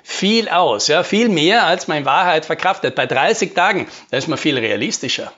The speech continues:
Ja, ist das Ziel eben dreißig Tage, ist eben klar, dass jetzt umgedacht werden muss. Da kommt man nicht auf die Versuchung, ja, wir machen jetzt das, was man normal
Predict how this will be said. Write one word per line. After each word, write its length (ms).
Ja, 200
ist 240
das 120
Ziel 720
eben 240
dreißig 420
Tage, 220
ist 100
eben 220
klar, 440
dass 140
jetzt 340
umgedacht 600
werden 260
muss. 220
Da 80
kommt 240
man 100
nicht 220
auf 180
die 80
Versuchung, 680
ja, 200
wir 80
machen 340
jetzt 300
das, 200
was 140
man 140
normal 420